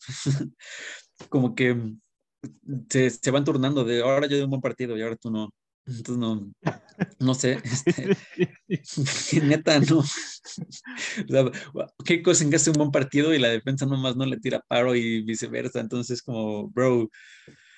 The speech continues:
Speaker 2: Pónganse
Speaker 1: ¿qué
Speaker 2: de
Speaker 1: onda? Pero
Speaker 2: acuerdo.
Speaker 1: bueno, sí. Este, pues viendo, la verdad es que ya sabemos que tienen buenas armas. Justin Jefferson, la verdad, ya casi llega a las mil yardas. Dalvin Cook, ya sabemos que es un muy buen corredor.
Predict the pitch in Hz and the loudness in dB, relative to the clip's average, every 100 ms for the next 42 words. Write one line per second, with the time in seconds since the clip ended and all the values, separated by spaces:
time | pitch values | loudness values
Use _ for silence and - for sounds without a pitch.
0 | _ _ _ - 147 151 143 131 131 143 | _ _ _ -2 0 4 6 6 6 8
1 | 160 139 - - - _ _ - - _ | 8 4 -2 -14 -20 _ _ -20 -20 _
2 | - 135 - 127 - - _ - - _ | -16 -4 0 0 -2 -14 _ -20 -20 _
3 | _ - _ _ _ _ _ - - 123 | _ -20 _ _ _ _ _ -20 -8 -8
4 | - 123 117 113 113 _ _ _ 147 160 | -2 0 2 2 -2 _ _ _ 2 4
5 | 185 170 170 165 139 - 151 151 160 160 | 4 4 4 0 -6 -12 -4 0 2 2
6 | 160 139 - 143 135 135 131 113 127 131 | 2 -4 -4 -2 0 0 -2 0 0 0
7 | 131 117 131 131 117 117 120 113 113 110 | -2 -2 -4 -4 -4 -2 -2 -4 -4 -4
8 | 110 117 113 117 113 110 104 110 110 131 | -4 -6 -6 -2 0 0 -4 -4 -2 0
9 | 123 120 120 - _ _ _ _ - 143 | 0 -4 -6 -16 _ _ _ _ 0 4
10 | 147 131 113 135 139 139 - 131 120 113 | 4 4 2 2 2 2 -6 -6 -2 -2
11 | 117 107 117 104 107 110 123 120 110 104 | -2 -4 -6 -6 -4 0 2 2 0 -2
12 | 101 104 117 123 | -4 -2 -2 -2